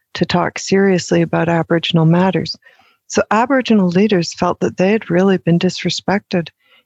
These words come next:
in that process and that their rights hadn't been taken seriously. And when the issue of define before sign came up again, then the talks fell apart. And it was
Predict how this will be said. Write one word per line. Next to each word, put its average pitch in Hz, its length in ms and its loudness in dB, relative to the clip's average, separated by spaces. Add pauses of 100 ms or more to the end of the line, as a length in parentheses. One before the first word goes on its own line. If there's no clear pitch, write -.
(160)
in 190 200 4
that 185 260 0
process 175 600 -2
and 180 180 4
that - 160 -2
their 185 180 2
rights 170 360 -2
hadn't 180 340 2
been 170 160 2
taken 160 360 0
seriously. 151 720 0 (720)
And 185 340 2
when 175 200 2
the 170 140 0
issue 185 360 2
of 170 220 0
define 175 480 0
before 175 360 -2
sign 190 560 2 (560)
came 180 260 2
up 185 180 0
again, 202 400 0 (840)
then 160 400 2 (680)
the 226 80 -2
talks - 400 -2
fell 156 200 -2
apart. - 520 -6 (680)
And 170 140 2
it - 80 -2
was 165 160 -2